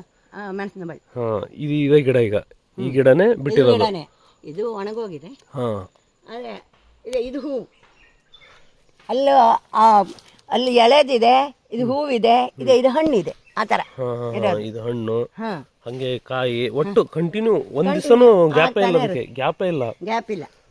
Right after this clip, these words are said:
Speaker 2: ಓ.
Speaker 1: ಹಾಗಾಗಿ ಬಡವರಿಗೆ, ಬಡವರು ಉಳಿಯೋದು
Speaker 2: ಹಾ,
Speaker 1: ನಿಜವಾಗೂ.
Speaker 2: ಹಾ, ಹಾ, ಹಾ. ಬಡವರ ಹುಳಿ.
Speaker 1: ಹಾ.
Speaker 2: ಹಾ.
Speaker 1: ಯಾವ ನ-, ಹುಳಿ, ಹುಳಿ ಸೊಪ್ಪು ಆವಾಗ ಹುಳಿ ಎಲ್ಲ ತಕೊಳ್ಳಿಕ್ಕೆ ಕಷ್ಟ ಆಗಿತ್ತು.
Speaker 2: ಹ್ಮ್.
Speaker 1: ಇದೇನೆ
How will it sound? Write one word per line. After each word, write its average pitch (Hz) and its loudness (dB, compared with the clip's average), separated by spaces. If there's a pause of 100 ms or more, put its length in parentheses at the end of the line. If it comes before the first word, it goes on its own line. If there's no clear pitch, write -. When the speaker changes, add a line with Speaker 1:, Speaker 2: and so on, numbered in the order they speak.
(340)
Speaker 2:
ಓ. 123 -6
Speaker 1:
ಹಾಗಾಗಿ 254 -2
ಬಡವರಿಗೆ, 240 0 (240)
ಬಡವರು 254 -6
ಉಳಿಯೋದು 262 -6
Speaker 2:
ಹಾ, - -20
Speaker 1:
ನಿಜವಾಗೂ. 151 -2
Speaker 2:
ಹಾ, - -2
ಹಾ, 135 4
ಹಾ. 120 -2
ಬಡವರ 143 6
ಹುಳಿ. 131 4
Speaker 1:
ಹಾ. 180 -8
Speaker 2:
ಹಾ. 107 -2 (220)
Speaker 1:
ಯಾವ 254 -4
ನ-, 262 -10
ಹುಳಿ, 269 -6 (360)
ಹುಳಿ 240 -14
ಸೊಪ್ಪು 285 -12
ಆವಾಗ 269 -8 (500)
ಹುಳಿ 240 -12
ಎಲ್ಲ 269 -8
ತಕೊಳ್ಳಿಕ್ಕೆ 269 -12
ಕಷ್ಟ - -18
ಆಗಿತ್ತು. 262 -10
Speaker 2:
ಹ್ಮ್. 135 -4
Speaker 1:
ಇದೇನೆ 254 -12